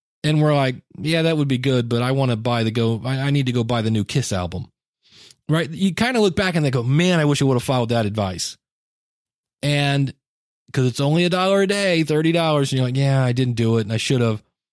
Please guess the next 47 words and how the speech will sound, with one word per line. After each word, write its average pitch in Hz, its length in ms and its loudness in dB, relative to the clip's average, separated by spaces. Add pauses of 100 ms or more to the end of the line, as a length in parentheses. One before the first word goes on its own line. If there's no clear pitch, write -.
(320)
Well, 185 320 0
this 262 300 0
is 254 100 -2
a 202 60 0
guy 160 240 0
in 151 120 0
his 127 120 0
seventies 131 420 0
going, 156 240 2
"Look, 160 320 2
to - 100 -2
all 196 200 0
you 269 160 4
guys 170 340 2
in 151 220 0
the, 135 120 0
in 151 200 0
your 131 100 2
fifties, 104 720 -2 (800)
let 180 160 0
me 254 100 0
tell 190 160 0
you 180 120 4
what's 156 140 0
gonna 139 200 0
happen." 110 440 -4 (1080)
So 170 160 0
I 160 120 0
kinda 196 640 0
like 131 440 -2
this 120 180 0
part 113 300 -2
of 98 60 0
the, 98 220 0 (360)
the 117 80 -2
book. 113 320 0
And 143 80 2
he 202 80 2
actually 226 180 -2
talks 208 240 -2
about 120 180 -2
the 110 60 -6
fact 113 360 -4
that, 104 180 -4 (880)
you 135 140 -2
know, 117 140 0
you, 143 280 -2